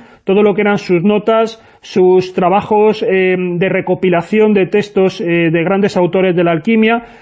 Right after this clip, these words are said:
la correspondencia, las cartas que mantuvo con determinados alquimistas. Todo este fondo es muy curioso porque nos ha llegado prácticamente de milagro, porque cuando fallece Newton, en principio lo que era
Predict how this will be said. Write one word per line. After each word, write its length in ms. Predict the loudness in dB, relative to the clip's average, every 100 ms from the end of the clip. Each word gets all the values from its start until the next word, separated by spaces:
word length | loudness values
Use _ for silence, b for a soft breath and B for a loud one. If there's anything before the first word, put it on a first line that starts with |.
| B
la 180 | 0 0
correspondencia, 920 | 0 0 -2 -2 0 2 0 0 0 0
las 160 | -2
cartas 320 | -2 -2 -2
que 80 | 0
mantuvo 440 | 0 0 2 2 2
con 160 | 0
determinados 640 | 0 0 0 0 0 0
alquimistas. 640 | -4 0 0 0 0 -2 -4 B B B B
Todo 180 | 0 2
este 240 | 2 0 0
fondo 540 | 0 0 0 -2 -8 B B B
es 160 | 0 2
muy 140 | 4
curioso 400 | 4 2 2 0 0
porque 540 | 0 0 0 0 0
nos 160 | -2 -2
ha 20 | 0
llegado 320 | 2 2 0
prácticamente 640 | -2 -2 0 0 0 0
de 80 | 2
milagro, 480 | 2 2 -2 -6 -12 _ b b
porque 220 | -4 -2
cuando 260 | 0 0 0
fallece 440 | 0 0 0 2
Newton, 560 | 2 2 0 -2 -2 -8 b b b
en 180 | -2 0
principio 420 | 0 0 0 2
lo 100 | 2
que 100 | 2
era 140 | 2